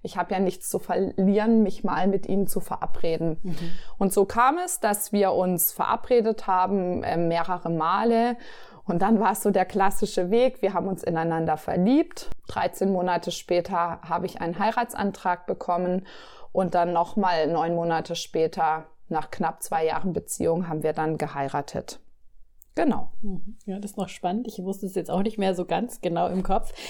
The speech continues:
Speaker 2: Ähm, <clears throat> dann war es jetzt ja so, ihr hattet nicht so eine einfache Ehe. Möchtest du mal kurz uns mit reinnehmen, woran das lag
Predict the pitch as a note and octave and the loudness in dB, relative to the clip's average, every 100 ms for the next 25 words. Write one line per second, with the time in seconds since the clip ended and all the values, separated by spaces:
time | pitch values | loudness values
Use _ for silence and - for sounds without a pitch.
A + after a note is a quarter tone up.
0 | - - - A3 A3 A3 C#4 C#4 A#3+ G#3+ | -12 -6 0 4 2 2 4 6 4 2
1 | G#3+ G#3 A3+ C4 B3 A#3 G#3 A3+ A#3+ A3+ | 4 4 4 2 4 4 6 6 6 4
2 | G3+ G3+ A3 G#3 G#3 - F#3+ F#3 E3+ D3+ | 2 0 2 0 0 -2 -2 0 -2 0
3 | D#3+ E3+ E3+ - - - F#3 - - - | 0 -2 -2 -2 0 0 0 -6 -20 -6
4 | G3+ G3+ - G#3 F3+ F#3 - G#3+ G#3+ - | -4 -4 0 2 2 0 2 2 2 -4
5 | - _ - F3 F#3 F#3 F#3+ D3+ D#3+ F3 | -18 _ -8 -6 -4 -8 -6 -6 -4 -2
6 | E3+ E3+ E3 - - E3+ D#3+ D#3+ - - | 0 0 -2 -8 -14 -10 -4 -4 -4 -4
7 | - - - | -4 -6 -10